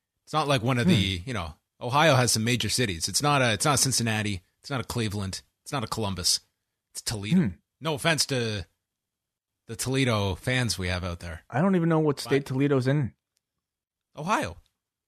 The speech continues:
Speaker 2: Toledo's in Ohio. Okay.
Speaker 1: Yeah.
Speaker 2: So,
Speaker 1: Well, we'll
Speaker 2: you know
Speaker 1: see.
Speaker 2: what? Maybe, maybe that's the indication.
Speaker 1: We will find out. How are you doing?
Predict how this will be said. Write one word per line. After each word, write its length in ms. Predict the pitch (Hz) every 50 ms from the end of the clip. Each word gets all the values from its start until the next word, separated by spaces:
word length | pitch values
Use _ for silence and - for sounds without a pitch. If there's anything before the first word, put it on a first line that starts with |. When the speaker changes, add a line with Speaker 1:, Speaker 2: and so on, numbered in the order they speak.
| _ _ _ _ _ _
Speaker 2:
Toledo's 420 | - - 120 131 151 165 165 147 147
in 80 | 156
Ohio. 460 | 151 143 147 156 160 151 113 95 98
Okay. 300 | 123 143 - 107 98 110 131 - _ _ _ _ _ _ _ _ _ - 101
Speaker 1:
Yeah. 140 | 104 95 87 - _ _ _ _ _ _ _
Speaker 2:
So, 120 | - - 95
Speaker 1:
Well, 160 | 98 101 104
we'll 120 | 101 - 110
Speaker 2:
you 40 | 113
know 60 | 117
Speaker 1:
see. 60 | 123
Speaker 2:
what? 140 | 131 139 135
Maybe, 280 | 123 120 117 131 123
maybe 240 | 98 110 113 110 117
that's 220 | 110 110 104 - -
the 100 | 113 107
indication. 580 | 98 98 95 - 98 92 90 - - 87 82 - _ _ _ _ _ _ _ _ _ _ _ _ _ _ _ _ _ _ _ _ _ _ -
Speaker 1:
We 140 | - 110 92
will 120 | 95 92
find 280 | - 107 90 90 80 80
out. 140 | 73 - - _ _ - - - - - - - - - _ _ _ _ _ _
How 120 | - 127
are 60 | 147
you 140 | 156 151 147
doing? 200 | 131 123 104 95